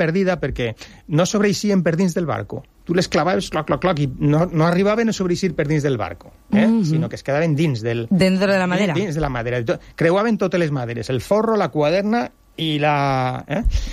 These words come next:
Speaker 1: Entonces, bueno, pues, resulta que esta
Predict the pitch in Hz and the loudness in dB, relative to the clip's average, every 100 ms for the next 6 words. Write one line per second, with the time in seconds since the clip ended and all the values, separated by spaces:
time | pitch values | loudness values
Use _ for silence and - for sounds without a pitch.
0 | - - 135 196 - - - - 147 156 | -8 -2 2 2 0 -10 -16 -4 0 0
1 | 135 143 - - - 117 196 196 214 196 | 0 -2 -4 -14 -8 -2 0 0 0 0
2 | 165 - - 175 - 220 214 | 0 -2 -4 -4 0 0 0